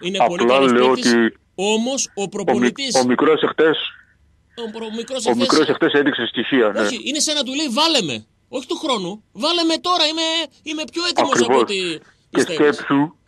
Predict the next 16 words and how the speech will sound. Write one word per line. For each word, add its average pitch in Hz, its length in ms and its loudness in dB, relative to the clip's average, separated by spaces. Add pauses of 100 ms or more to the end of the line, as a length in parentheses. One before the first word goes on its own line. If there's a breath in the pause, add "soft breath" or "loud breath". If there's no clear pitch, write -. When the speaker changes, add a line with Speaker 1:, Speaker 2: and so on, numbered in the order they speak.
Speaker 2:
σκέψου 135 360 0
να 147 100 0
έχεις 147 220 0
δύο 143 220 4
Λέο 143 540 2 (160 soft breath)
δεξιά. 127 640 0 (1080)
Και 147 200 2
οι 139 40 4
δύο 139 240 4
οι 123 60 2
Λέο 131 300 4
δεξιά 117 440 2
θα 127 100 2
Speaker 1:
Δεν 123 40 4
Speaker 2:
είναι, 135 100 2
Speaker 1:
προλαβαίνεις. 131 540 -2